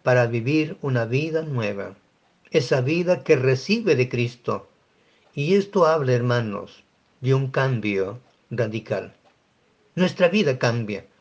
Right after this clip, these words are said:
Jesucristo venció a la muerte, que es la causa del pecado.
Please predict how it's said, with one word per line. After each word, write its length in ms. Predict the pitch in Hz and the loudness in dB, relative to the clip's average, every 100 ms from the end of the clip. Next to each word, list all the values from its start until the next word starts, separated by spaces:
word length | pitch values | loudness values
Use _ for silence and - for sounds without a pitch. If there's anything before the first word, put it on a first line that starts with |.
| _ _ _ _ _ _ _ - - - - | _ _ _ _ _ _ _ -20 -20 -6 6
Jesucristo 600 | 208 196 214 220 208 165 | 6 6 4 4 4 4
venció 400 | 156 151 131 185 | 4 4 4 4
a 60 | |
la 80 | 175 | 4
muerte, 520 | 170 185 170 117 90 - _ _ _ _ _ - | 2 2 2 -2 -4 -10 _ _ _ _ _ 6
que 140 | 196 | 8
es 80 | 185 | 8
la 260 | 165 170 - | 6 0 0
causa 480 | 190 262 254 156 | 0 0 2 4
del 160 | 127 123 | 4 4
pecado. 600 | 127 127 123 120 113 98 | 0 0 2 2 -2 -8